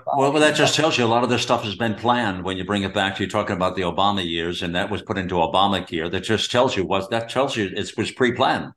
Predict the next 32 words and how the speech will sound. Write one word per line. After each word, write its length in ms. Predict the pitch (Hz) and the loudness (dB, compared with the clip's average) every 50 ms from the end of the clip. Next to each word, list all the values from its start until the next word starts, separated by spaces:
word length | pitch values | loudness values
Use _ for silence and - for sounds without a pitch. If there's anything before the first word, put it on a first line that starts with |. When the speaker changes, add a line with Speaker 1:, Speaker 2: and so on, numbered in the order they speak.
| _ - | _ -6
Speaker 2:
right? 260 | 92 104 147 - - | -6 -6 -6 -6 -4
They 120 | 98 101 | -2 -2
knew, 280 | 107 123 180 196 - - - | 0 0 -2 -2 -4 -6 -6
they 100 | 98 101 | -4 -4
knew 80 | 120 | -2
all 160 | 160 170 - 85 | -2 -2 -2 -2
this 160 | 87 82 - | -4 -4 -4
was 160 | 101 87 - | -6 -4 -4
gonna 200 | 95 87 82 71 | -4 -4 -4 -4
blow 200 | 78 82 76 71 | -4 -4 -2 -2
up. 280 | 67 65 - - - _ _ _ _ | -4 -4 -6 -8 -14 _ _ _ _
They, 120 | 95 95 | -4 0
Speaker 1:
Well, 160 | - 208 123 | 2 2 0
Speaker 2:
they 160 | - 196 208 202 | 2 0 0 -2
Speaker 1:
it, 80 | - | -2
it, 140 | 185 185 185 214 190 - - | -4 -6 -8 -8 -8 -4 -2
it's 140 | 190 180 - | -2 0 2
either 260 | 247 302 370 381 349 | 2 4 4 4 4
they 180 | 330 294 220 196 | 4 4 4 4
had 260 | 185 220 226 196 147 | 4 4 4 2 -2
great 360 | - 135 143 185 285 320 320 | -4 -2 0 0 0 0 -2
foresight 720 | - - - 185 226 302 - - - 185 165 160 151 - - | -6 -6 -4 -2 -2 0 -2 0 2 2 2 2 2 -2 -4
or, 400 | - 170 185 190 196 180 180 - _ _ _ _ _ _ | 0 2 4 4 4 4 2 -4 _ _ _ _ _ _
Speaker 2:
No. 120 | - 170 | -12 -4
Speaker 1:
you 100 | 190 180 | -2 0
know, 100 | 175 165 | 0 0
these 260 | 165 175 196 196 180 | 0 -2 -6 -6 -8
trends 400 | - - - 196 196 202 202 180 | -10 -6 -2 0 2 2 0 0
were 240 | 190 175 175 165 - | 0 -2 -2 -2 -2
already, 540 | 151 165 180 185 185 180 165 165 156 147 - - _ | 0 2 4 4 4 2 0 -2 -2 -4 -8 -10 _
uh, 120 | 82 80 - | -8 -8 -8
brewing. 640 | 190 160 - - 147 165 233 277 247 180 139 139 - | -8 -12 -4 0 2 4 4 4 4 2 0 -2 -4